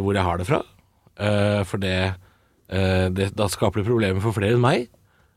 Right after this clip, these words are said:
Men ryktet i dag går ut på at Therese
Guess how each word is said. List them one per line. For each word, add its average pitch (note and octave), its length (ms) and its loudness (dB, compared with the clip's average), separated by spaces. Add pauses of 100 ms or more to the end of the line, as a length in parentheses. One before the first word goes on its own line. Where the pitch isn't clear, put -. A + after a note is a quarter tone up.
(200)
Men C3+ 160 6
ryktet B2+ 420 -2 (220)
i A2+ 80 -4
dag E3 240 0
går B2 220 2
ut - 100 -16
på C#3 80 0 (160)
at - 240 -14 (100)
Therese A2+ 600 -2